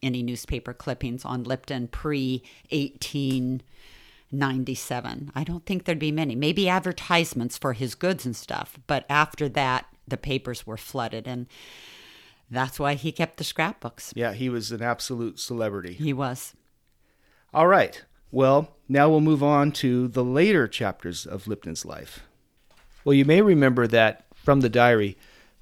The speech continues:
Speaker 2: we mentioned that he was very familiar with nautical terms, and he had a understanding of the sea. He was able to talk with the captain, and the guy didn't throw him off the bridge. He kept him there, and he, 'cause he knew. He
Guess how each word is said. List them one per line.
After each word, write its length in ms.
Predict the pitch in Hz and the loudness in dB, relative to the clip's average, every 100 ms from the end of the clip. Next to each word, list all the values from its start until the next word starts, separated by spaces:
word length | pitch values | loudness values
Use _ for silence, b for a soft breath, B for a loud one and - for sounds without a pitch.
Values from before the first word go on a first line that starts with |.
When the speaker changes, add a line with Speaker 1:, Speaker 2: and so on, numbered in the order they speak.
| - | -6
Speaker 2:
we 300 | 123 123 120 | 2 4 6
mentioned 400 | 117 131 127 120 | 6 4 4 2
that 200 | 113 107 | 2 0
he 220 | - 123 | 0 2
was 200 | 120 110 | 2 0
very 240 | 107 120 120 | 4 4 4
familiar 580 | 120 113 110 110 107 | 2 0 4 4 2
with 240 | 101 101 - | 0 -4 0
nautical 400 | 110 107 110 107 | 2 2 0 -6
terms, 600 | - 117 110 101 98 - b b b b b | -4 -2 -2 -2 -6 -12 b b b b b
and 140 | 120 120 | 0 2
he 140 | 117 | 4
had 180 | 123 120 | 4 4
a 220 | 107 107 - - | 4 -2 -6 2
understanding 760 | 151 143 - - 117 117 110 | 4 4 2 2 2 4 2
of 80 | 104 | 0
the 80 | 104 | -4
sea. 540 | - 117 113 104 95 - | -2 0 0 -2 -8 -6
He 140 | 127 | 0
was 120 | 127 | 4
able 220 | 139 135 123 | 6 6 4
to 280 | - 113 | 0 0
talk 320 | 107 - 120 - | 0 0 0 0
with 120 | 110 | -4
the 80 | 107 | -6
captain, 560 | - 110 110 - 110 | -4 -2 -2 -4 -4
and 240 | 101 101 101 B B B B B _ _ - | -4 -6 -8 B B B B B _ _ -4
the 100 | 120 | 2
guy 180 | 123 123 | 4 6
didn't 160 | 120 | 2
throw 240 | - 123 120 | 2 4 4
him 100 | 113 | 4
off 200 | 110 - | 0 -2
the 80 | |
bridge. 380 | 104 117 113 101 | 0 4 4 2
He 200 | - 110 - _ | -2 -4 -8 _
kept 240 | - 123 127 | -4 -2 0
him 120 | 117 | 0
there, 280 | 113 117 117 | 2 2 2
and 140 | 110 | 0
he, 260 | 110 113 143 | -4 -2 -2
'cause 180 | - 143 | 0 4
he 100 | 147 | 6
knew. 360 | 165 135 - - | 6 6 2 -4
He 380 | 127 120 117 | 0 2 0